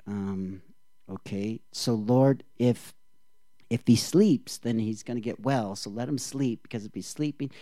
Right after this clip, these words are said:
it's probably making him feel better." However, Jesus spoke of his death when he said, "Sleep." No one <laughs> understood what was going on at this point,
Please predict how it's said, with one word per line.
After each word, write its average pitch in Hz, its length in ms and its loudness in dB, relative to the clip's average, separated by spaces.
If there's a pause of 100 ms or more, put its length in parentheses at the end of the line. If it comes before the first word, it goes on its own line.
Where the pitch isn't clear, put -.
(260)
it's - 120 -20
probably 180 260 -2
making 131 300 2
him 117 100 -6
feel 143 240 -2
better." 107 440 -4 (640)
However, 151 380 2
Jesus 139 460 0
spoke - 380 0
of 131 100 -6
his 113 180 -2
death 120 540 -8 (100)
when 113 160 0
he 110 60 0
said, 104 280 -2
"Sleep." - 540 2 (400)
No 104 200 0
one 113 320 -2
<laughs> - 40 -14
understood 117 580 -2
what 123 200 0
was 123 180 2
going 110 300 0
on 110 140 -2
at 101 60 -8
this 110 180 -4
point, - 540 -2